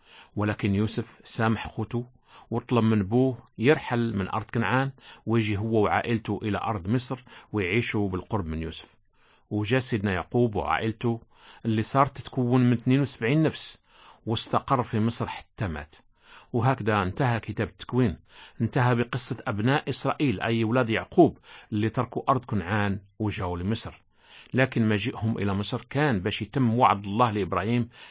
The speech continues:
اللي قال: "أعلم يقينا أن نسلك سيكون غريبا في أرض ليست لهم،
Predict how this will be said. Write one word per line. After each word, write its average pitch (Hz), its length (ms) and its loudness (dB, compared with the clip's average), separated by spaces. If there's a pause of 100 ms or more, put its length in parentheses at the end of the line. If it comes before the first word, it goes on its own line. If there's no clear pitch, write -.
(200)
اللي 101 180 -2
قال: 95 380 -4 (760)
"أعلم 143 340 6
يقينا 87 520 0 (520)
أن 123 280 6
نسلك 156 340 0
سيكون 123 500 0
غريبا 143 480 2
في - 200 -4
أرض 123 180 -2
ليست 156 320 0
لهم، 95 260 -2